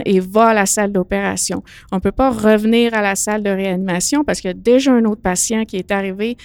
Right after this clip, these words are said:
dans cette salle. Donc, il faut vraiment contrôler le flow dans, seulement dans une direction. S'ils vont pas à la salle d'opération, il faut leur trouver un endroit, mais ils peuvent pas revenir, euh, à la salle d'urgence pour attendre. Donc, ça prend vraiment quelqu'un qui est en charge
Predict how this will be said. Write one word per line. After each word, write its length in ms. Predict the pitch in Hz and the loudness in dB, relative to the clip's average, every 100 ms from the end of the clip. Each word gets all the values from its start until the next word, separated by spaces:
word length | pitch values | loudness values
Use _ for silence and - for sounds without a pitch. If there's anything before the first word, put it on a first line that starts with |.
| - - | -20 -10
dans 220 | 202 214 | -6 -2
cette 240 | 226 196 190 | -2 -4 -4
salle. 360 | - 190 196 | -6 -6 -8
Donc, 180 | 196 190 | -10 -12
il 40 | - | -6
faut 140 | 190 | -6
vraiment 400 | 185 233 262 277 | -4 0 0 0
contrôler 560 | 269 220 - 220 214 208 | -2 -6 -4 -4 -2 -2
le 160 | 202 | -4
flow 400 | 196 - 220 254 - - - - - _ | -6 -2 0 0 -4 -20 -20 -20 -20 _
dans, 160 | 208 208 | -8 -6
seulement 340 | - 247 240 | -2 0 2
dans 160 | 247 214 | 0 -2
une 220 | 220 220 | 0 0
direction. 600 | 208 190 175 - - 151 - - | 0 -4 -4 -6 -4 -6 -8 -16
S'ils 160 | - 220 | -12 -6
vont 140 | 214 | -6
pas 140 | 208 214 | 0 0
à 20 | |
la 60 | 208 | 2
salle 200 | 220 208 | 0 0
d'opération, 480 | 190 196 190 - 254 | -2 -2 -2 -2 -4
il 60 | |
faut 100 | 233 | -2
leur 200 | 202 185 | -4 -4
trouver 240 | - 202 202 | -6 -4 -4
un 80 | |
endroit, 340 | 196 190 220 247 | -4 -4 -2 -2
mais 160 | 202 | -2
ils 220 | 185 190 185 | -6 -10 -8
peuvent 280 | - 202 | -4 -4
pas 140 | - 269 | 0 2
revenir, 560 | 240 196 208 214 226 - - - - | 2 0 0 0 -2 -8 -20 -20 -6
euh, 240 | 190 196 175 | -2 -2 -2
à 120 | 202 | -4
la 140 | 196 190 | -4 -4
salle 220 | - 202 | -4 -2
d'urgence 460 | 190 190 208 220 - | -4 -6 -4 -4 -6
pour 200 | 202 185 | -8 -8
attendre. 500 | 156 - - 226 - - - - - - _ _ _ - | -8 -8 -8 -8 -14 -20 -20 -20 -20 -20 _ _ _ -4
Donc, 140 | 233 | -4
ça 140 | - 208 | -2 -6
prend 180 | 202 214 | -6 -4
vraiment 300 | 233 277 294 | 0 0 0
quelqu'un 340 | 240 220 262 | -4 -4 -4
qui 80 | 262 | -4
est 160 | 214 | -6
en 160 | 202 190 | -6 -6
charge 460 | - 240 247 269 | -6 -2 -2 -4